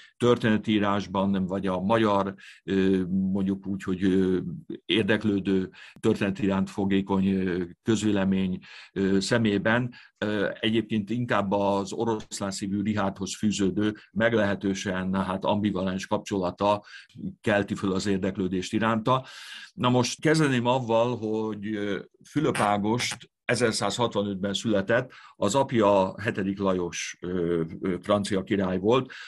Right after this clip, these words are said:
édesanyja pedig a hetedik Lajosnak a második felesége, ez, ö, azért lesz fontos egyébként, mert az első felesége, Akvitániai Eleonóra, ö, a válásuk után is, ö,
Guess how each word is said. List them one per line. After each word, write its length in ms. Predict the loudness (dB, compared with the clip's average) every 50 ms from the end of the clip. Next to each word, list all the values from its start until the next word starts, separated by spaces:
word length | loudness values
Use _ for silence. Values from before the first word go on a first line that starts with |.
| -18 -8 -2
édesanyja 540 | 0 2 2 2 2 0 0 -2 0 -2 -2
pedig 400 | -2 -4 -4 -2 -2 -2 -2 -4
a 380 | -4 -2 -4 -4 -4 -6 -8 -12 _ -20 -20 _ -10 -6
hetedik 360 | -4 -2 0 0 0 0 0
Lajosnak 440 | 0 0 0 0 0 -2 -4 -4 -2
a 40 |
második 420 | -2 0 0 0 -2 -2 -4 -4 -4
felesége, 640 | -2 -2 0 0 0 -2 -2 0 2 2 0 0 -2 -6 -16 -20 -20 -20 -18 -8
ez, 400 | -4 -2 0 0 -2 -4 -4 -2
ö, 460 | 0 2 2 2 2 2 2 0 0
azért 400 | 0 0 0 0 -2 -4 -4 -4
lesz 460 | -4 -6 -4 -4 -6 -6 -6 -8 -12 -14 -14 -16 -20 -14
fontos 340 | -8 -6 -6 -6 -6 -6 -4
egyébként, 460 | -4 -2 -2 -2 -2 -2 -2 -2 0
mert 220 | 0 -2 -2 -2 -2
az 440 | -2 -2 0 -2 -2 -2 -2 -2 -2
első 260 | -2 -2 -2 -4 -6
felesége, 520 | -6 -4 -4 -4 -4 -4 -6 -4 -4 -4
Akvitániai 920 | -2 -2 -4 -4 -4 -6 -6 -4 -4 -4 -2 -2 0 0 0 0 0 0 0
Eleonóra, 800 | 0 0 0 0 0 0 -2 -2 -4 -2 -2 0 0 0 0 -2 -6 -20 -20 -20 -20 -20 -20 _ _
ö, 420 | -6 -4 -2 0 2 2 2 0 0
a 140 | -2 -2 2
válásuk 640 | 4 6 6 6 6 4 2 0 -2 -6 -8 -8 -6
után 420 | -6 -6 -4 -4 -4 -2 -2 -2
is, 260 | -2 -2 -4 -6 -8 -10 -10
ö, 180 | -6 -4 -4